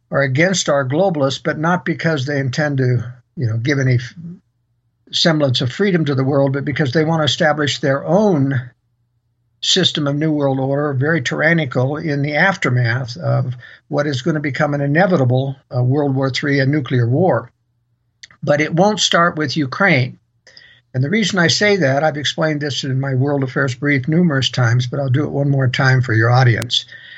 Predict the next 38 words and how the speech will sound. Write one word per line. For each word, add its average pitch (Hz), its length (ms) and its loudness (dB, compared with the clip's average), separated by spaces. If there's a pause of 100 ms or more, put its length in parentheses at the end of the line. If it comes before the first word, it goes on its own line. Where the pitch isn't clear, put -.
(540)
Russia 190 720 2
could 175 240 0
use 196 340 2
its 175 220 -2
nukes. 160 420 2
It 147 140 -2
has 135 320 2
the 135 160 0
largest 156 600 0
arsenal 147 600 0
and 139 100 -4
the 139 60 -6
largest 147 580 -2 (320)
set 160 280 2
of 127 120 0
missiles 147 540 2
with 131 180 -2
up 147 160 -2
to 143 80 -8
fifteen 160 520 -2
warheads 135 500 0
each 151 280 0
on 151 220 -4
the 139 60 -2
missiles 131 340 -4
compared 139 380 -2
to 135 100 -2
our 139 200 -2
puny 160 360 2
four 170 340 2
hundred 147 300 -2
missiles 151 380 0
that 147 100 -8
we 147 140 -2
took 185 260 -2
the 151 80 -6
three 151 320 2
wa-, 156 160 -4